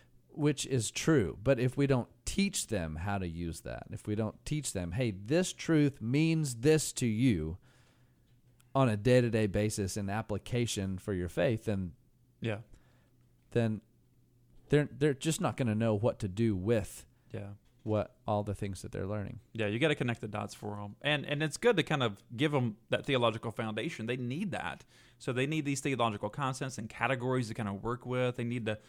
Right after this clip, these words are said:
Speaker 2: to know the biblical narrative of their own worldview. Um, but, um, but like you said also earlier, like, students just compartmentalize. And so, look,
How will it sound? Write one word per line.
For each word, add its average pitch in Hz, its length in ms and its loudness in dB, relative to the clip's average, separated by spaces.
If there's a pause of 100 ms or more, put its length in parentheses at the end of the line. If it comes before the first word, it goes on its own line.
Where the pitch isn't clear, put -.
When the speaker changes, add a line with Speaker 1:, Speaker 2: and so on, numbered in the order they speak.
(160)
Speaker 2:
to 131 100 -4
know 123 280 4
the 120 120 2
biblical 117 320 0
narrative 110 420 -2
of 104 160 -2
their 107 240 0
own 110 220 -2
worldview. 107 640 -6 (640)
Um, 101 400 -6 (180)
but, 113 280 0 (120)
um, 98 460 -8 (180)
but 120 120 2
like 127 180 2
you 120 80 0
said 165 300 2
also 127 480 -2
earlier, 107 600 0 (460)
like, 120 320 -2
students 320 440 -2
just 120 220 -6
compartmentalize. 123 960 -2
And 110 100 -6
so, 127 260 0
look, 143 340 -4